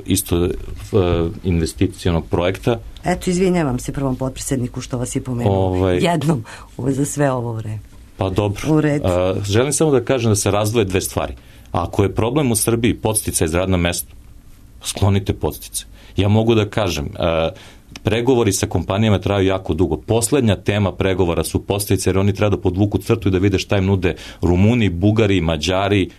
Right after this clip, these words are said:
Speaker 1: Makedonci u zadnje vreme, ako već želite, znate, nude mnogo više i ne tako transparentno kao mi. Imam slučaj nemačke kompanije za autoindustrije koja je trebala da otvori petsto radnih mesta, od toga jedna trećina da budu inženjeri,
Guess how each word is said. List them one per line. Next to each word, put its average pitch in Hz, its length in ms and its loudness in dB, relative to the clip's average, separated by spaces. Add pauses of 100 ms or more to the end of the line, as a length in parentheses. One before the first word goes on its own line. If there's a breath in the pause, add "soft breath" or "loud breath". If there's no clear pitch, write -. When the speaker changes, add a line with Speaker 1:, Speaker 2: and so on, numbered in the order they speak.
(140 loud breath)
Speaker 1:
Makedonci 87 680 0
u 80 40 0
zadnje 87 280 2
vreme, 90 280 2
ako 82 220 0
već 85 180 0
želite, 87 340 -2
znate, 90 260 0
nude 90 220 2
mnogo 87 260 2
više 98 360 0 (100)
i 117 180 4 (220 loud breath)
ne 107 180 2
tako 101 280 0
transparentno 90 600 0
kao 82 200 -2
mi. 78 180 0 (440)
Imam 101 220 4
slučaj 104 320 2
nemačke 92 400 0
kompanije 92 480 0
za 90 120 2
autoindustrije 90 720 2
koja 92 100 2
je 87 40 -2
trebala 95 220 2
da 90 60 2
otvori 92 280 0
petsto 113 380 -2
radnih 107 340 2
mesta, 110 400 0 (720 loud breath)
od 92 140 -2
toga 98 200 2
jedna 98 160 4
trećina 95 300 2
da 90 100 2
budu 87 200 2
inženjeri, 87 640 0